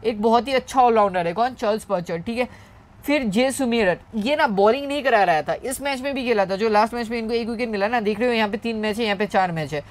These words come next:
ये जो चौथा मैच था ना, इसमें ये बंदे ने बॉलिंग नहीं किया, मतलब ये as a batsman खेल रहा है।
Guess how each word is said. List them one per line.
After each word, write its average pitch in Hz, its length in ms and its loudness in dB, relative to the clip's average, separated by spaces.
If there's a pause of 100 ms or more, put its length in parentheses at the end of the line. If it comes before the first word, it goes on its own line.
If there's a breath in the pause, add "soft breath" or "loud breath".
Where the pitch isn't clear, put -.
(200 loud breath)
ये 220 120 2
जो 240 120 -2
चौथा 233 320 2
मैच 240 220 -2
था 262 60 4
ना, 262 80 -2
इसमें 247 240 -6
ये 233 140 -2
बंदे 233 220 -2
ने 240 100 -2
बॉलिंग 202 300 0
नहीं 170 140 -6
किया, 165 120 -2
मतलब 214 280 -2
ये 240 120 4
as 233 60 0
a 240 80 2
batsman 214 360 0
खेल 196 180 0
रहा 208 100 4
है। 226 100 0